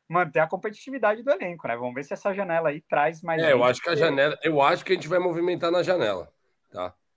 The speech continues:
Speaker 2: Eu até, só aproveitando o gancho, eu já devolvo a bola, mas falando de janela, eu acho que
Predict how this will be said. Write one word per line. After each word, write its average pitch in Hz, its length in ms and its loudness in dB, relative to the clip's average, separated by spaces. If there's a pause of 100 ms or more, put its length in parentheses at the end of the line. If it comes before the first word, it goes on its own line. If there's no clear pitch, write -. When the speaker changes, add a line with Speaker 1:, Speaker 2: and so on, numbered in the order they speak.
(120)
Speaker 2:
Eu 117 180 2
até, 123 560 0 (100)
só 113 140 -4
aproveitando 120 540 -4
o 107 40 -4
gancho, 120 380 -2
eu 101 100 -4
já 110 120 -4
devolvo 107 320 -2
a 104 60 0
bola, 120 380 0 (360)
mas 107 180 -2
falando 135 380 -2
de 117 100 -12
janela, 120 680 0
eu 117 160 -2
acho 127 200 -2
que 139 340 -6